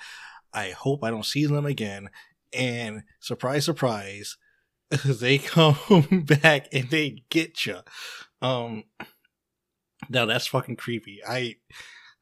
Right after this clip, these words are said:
I can't, I don't wanna imagine seeing a person like that. Like, in the woods, like, in the woods around here, seeing a person like <laughs>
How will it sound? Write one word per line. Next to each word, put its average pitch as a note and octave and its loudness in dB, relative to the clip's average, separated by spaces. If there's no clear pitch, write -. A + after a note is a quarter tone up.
I B2+ 0
can't, C#3 -2
I C3 0
don't C3+ 0
wanna C#3 2
imagine C3 -2
seeing C3 -4
a B2+ -4
person C3 0
like B2+ 0
that. C3 4
Like, C#3+ 6
in F3 6
the F3+ 8
woods, C3+ 2
like, C3+ 2
in D#3+ 0
the E3 4
woods C#3+ 2
around C#3+ 2
here, D#3+ 0
seeing E3 -2
a G2+ -4
person D#3+ -2
like A#2+ -6
<laughs> - -14